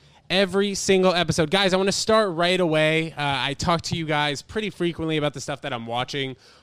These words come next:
on T V. And while I don't watch too much T V, I spent probably, what is it? Like, I don't know. How long was that movie? Two hours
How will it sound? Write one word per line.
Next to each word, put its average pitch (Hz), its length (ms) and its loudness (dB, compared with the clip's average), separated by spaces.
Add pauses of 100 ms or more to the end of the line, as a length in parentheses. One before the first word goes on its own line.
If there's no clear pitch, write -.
on 127 220 -4
T 151 280 -6
V. 139 340 -4 (280)
And 139 360 0
while 175 180 -2
I 254 80 0
don't 262 160 2
watch 226 240 -2
too 196 180 -6
much 220 260 -2
T 220 140 -2
V, 214 200 2
I 147 140 -2
spent 190 580 0 (200)
probably, 180 760 0 (300)
what 123 120 -4
is 98 140 -6
it? 85 100 -12
Like, 110 240 -8
I 123 60 -2
don't 110 100 -4
know. 92 80 -6
How 127 160 -4
long 120 180 0
was 107 120 -2
that 101 160 -4
movie? 98 320 -6
Two 208 400 2
hours 147 580 2